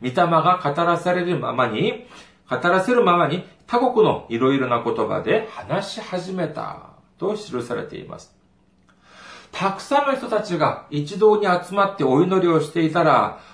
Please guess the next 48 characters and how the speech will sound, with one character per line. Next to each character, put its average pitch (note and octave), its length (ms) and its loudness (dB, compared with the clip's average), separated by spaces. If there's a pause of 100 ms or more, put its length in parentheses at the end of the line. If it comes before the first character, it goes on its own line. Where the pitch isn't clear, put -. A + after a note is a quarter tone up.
(120)
突 G3+ 500 2
然、 C#4 320 2 (380)
空 G3 200 4
か A2+ 140 -4
ら F3+ 180 2
聖 A3+ 520 2
霊 C4+ 300 2
が A#3 200 2
降 G#3 80 6
り E3 100 2
て B2+ 140 -8
き - 120 -18
て、 - 260 -16 (240)
一 B3+ 340 0
人 C4 60 4
一 B3 140 -6 (140)
人 A3 140 2
の、 - 380 -2
お、 A#2+ 360 4
頭、 B2 540 -4
上 C3+ 220 4
に D3+ 200 -2
と - 280 -14
ど D#3+ 120 -2
ま B3+ 120 4
っ B3+ 60 -2
た D3+ 100 2
と C3 140 -2
い A2 200 0
う B2 100 0
こ - 100 -6
と A#2+ 120 -4
な - 140 -10
ん - 80 -18
で - 80 -10
す。 - 180 -18 (760)
と G#2+ 140 -8
て A2+ 120 -6
も F#3+ 160 -4
こ B3 120 -8
れ A#3 80 -2
は A#3 120 0
も A#3 280 -4
う A2 40 -4
驚 A#3 200 0
く D4+ 80 -2
べ B3+ 160 0
き、 - 340 -8